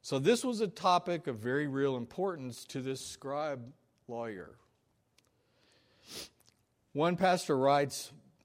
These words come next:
"Because Jesus' teaching of Scripture was so utterly contrary to theirs, the Pharisees were convinced that he must be teaching a message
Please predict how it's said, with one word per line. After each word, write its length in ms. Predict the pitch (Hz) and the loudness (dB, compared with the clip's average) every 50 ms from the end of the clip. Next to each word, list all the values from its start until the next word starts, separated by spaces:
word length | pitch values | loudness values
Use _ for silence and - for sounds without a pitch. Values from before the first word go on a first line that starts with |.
| _ _ - | _ _ -6
"Because 500 | 131 139 135 - 190 190 196 196 196 139 | -6 -4 0 2 2 2 4 2 0 -4
Jesus' 680 | 113 110 127 160 185 190 196 202 202 202 196 - - | -4 -2 0 0 2 2 0 0 -2 -2 -4 -4 -6
teaching 560 | - - - 196 196 196 - - 208 202 190 175 | -6 -6 -4 -4 -4 -4 -6 -4 -4 -4 -4 -4
of 120 | 147 123 | -4 -4
Scripture 640 | - - - - 180 202 214 214 - 208 208 196 | -6 -8 -6 2 4 4 4 4 2 0 0 2
was 240 | 180 160 147 151 143 | 2 2 0 0 -2
so 380 | - - 196 202 196 196 190 - - | -2 2 4 4 4 4 2 -2 -2
utterly 500 | 156 165 190 202 196 190 180 175 160 151 | 2 2 4 4 4 4 4 2 0 -2
contrary 1080 | 139 - - 196 190 196 208 202 196 - - 185 175 170 170 170 170 170 180 185 185 190 - - _ _ _ _ _ _ _ - | -4 -6 -2 -2 0 0 0 -2 -6 -6 -4 0 2 2 4 4 4 4 2 2 0 -4 -10 -20 _ _ _ _ _ _ _ -10
to 100 | - 131 | -8 -6
theirs, 680 | 120 117 143 147 160 175 196 214 220 214 190 - - - - _ _ _ _ _ _ _ _ _ _ _ _ _ _ _ _ _ | 0 2 4 4 4 4 4 2 2 0 -2 -6 -12 -16 -20 _ _ _ _ _ _ _ _ _ _ _ _ _ _ _ _ _
the 100 | - 143 | -6 -6
Pharisees 920 | 127 - - 208 220 254 269 262 - - - 160 156 147 143 143 139 135 - | -6 4 8 10 10 12 10 8 6 4 4 4 4 6 6 2 0 -2 -4
were 220 | 139 139 139 139 | 0 0 0 0
convinced 760 | 135 - 143 135 123 120 127 170 208 214 220 196 - - - - | 0 -2 -4 -4 -4 -2 2 2 4 4 2 0 -4 -8 0 2
that 140 | 156 151 151 | 2 2 2
he 140 | 170 170 | 0 -2
must 320 | 156 151 170 202 214 - - | -2 2 2 2 2 2 -2
be 140 | 196 190 170 | -2 -2 -2
teaching 480 | - - - 170 151 - 170 151 139 | -2 -6 -6 -6 -6 -6 -6 -6 -4
a 40 | 131 | -4
message 680 | 127 123 123 123 117 - - 135 127 127 127 - - | -4 -4 -4 -4 -4 -4 -4 -4 -4 -4 -8 -12 -14